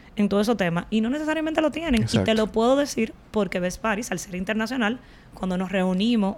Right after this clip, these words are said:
Speaker 1: una vez al año a nivel regional, y
Speaker 2: Sí.
Speaker 1: nosotros tenemos reuniones regionales, varias al
Speaker 2: Sí.
Speaker 1: año, de temas diferentes, y luego tenemos reuniones anuales,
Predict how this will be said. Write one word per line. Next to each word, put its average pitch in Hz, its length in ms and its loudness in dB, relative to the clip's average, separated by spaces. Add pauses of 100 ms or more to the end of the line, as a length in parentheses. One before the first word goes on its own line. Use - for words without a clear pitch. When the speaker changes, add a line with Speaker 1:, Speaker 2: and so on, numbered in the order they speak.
(120)
Speaker 1:
una 185 140 -4
vez 185 100 2
al 185 80 0
año 196 240 2
a 180 40 0
nivel 165 200 -2
regional, 208 680 2
y 180 120 -4
Speaker 2:
Sí. 170 40 -4 (600)
Speaker 1:
nosotros 202 200 0
tenemos 247 280 2
reuniones 233 680 0
regionales, 214 800 -2
varias 190 500 0
al 196 120 0
Speaker 2:
Sí. 180 60 2
Speaker 1:
año, 180 240 -2 (500)
de 180 140 6
temas 208 320 2
diferentes, 208 600 -4 (300)
y 220 80 0
luego 208 240 6
tenemos 226 260 0
reuniones 214 560 -2 (100)
anuales, 202 680 -2